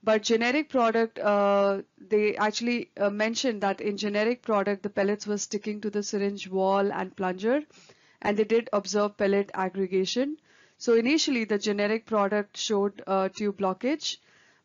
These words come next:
but upon application of extra air or force and flushes, et cetera,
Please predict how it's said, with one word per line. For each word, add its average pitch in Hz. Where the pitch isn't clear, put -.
but 208
upon 226
application 220
of 214
extra 208
air 240
or 202
force 214
and 208
flushes, 226
et 208
cetera, 254